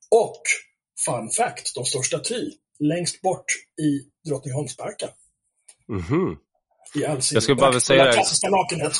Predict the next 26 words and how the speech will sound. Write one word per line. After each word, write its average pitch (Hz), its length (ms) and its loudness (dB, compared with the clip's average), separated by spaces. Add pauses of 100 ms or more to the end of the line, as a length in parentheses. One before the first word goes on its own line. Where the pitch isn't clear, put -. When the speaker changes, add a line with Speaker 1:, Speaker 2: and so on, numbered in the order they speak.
(200)
Speaker 1:
Ja. - 340 2 (580)
Speaker 2:
Jag 110 80 2
ska 127 140 4
säga 117 200 4
det 110 100 4
med 104 140 6
Achilles 104 440 2
och 101 120 -2
Patroklos, 113 600 0
det - 80 -4
där 110 180 6
är 107 40 6
väl 101 120 0
ett - 80 -8
exempel 104 720 0
på 98 440 2 (840)
där 110 160 4
det 107 60 4
inte 104 180 2
är 101 40 0
helt 101 260 2 (180)
tydligt, 117 560 0 (220)
men 98 580 4
just 110 260 -4
för 110 340 4
att 95 140 -2